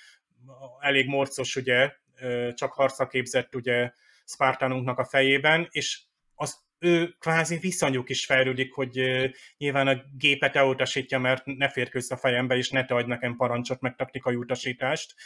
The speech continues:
azt adhatsz, de, de ne elemezz az érzelmeimet, meg ne adj tovább. Tehát ez nagyon érdekes, hogy a,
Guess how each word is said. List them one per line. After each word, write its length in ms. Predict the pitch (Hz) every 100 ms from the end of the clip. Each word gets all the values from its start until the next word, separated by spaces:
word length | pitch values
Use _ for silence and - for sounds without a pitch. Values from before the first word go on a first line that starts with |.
| -
azt 180 | 131 156
adhatsz, 380 | 151 143 139
de, 220 | 143 135 - -
de 120 | 135 139
ne 80 |
elemezz 420 | 143 131 131 135 143
az 80 |
érzelmeimet, 720 | 135 135 127 123 127 131 131
meg 140 | 135 127
ne 100 | 123
adj 140 | 123
tovább. 420 | - 123 117 120 - - - -
Tehát 160 | 139 151
ez 100 | 139
nagyon 240 | 180 165
érdekes, 440 | 139 135 135 135
hogy 160 | 147 135
a, 140 | 135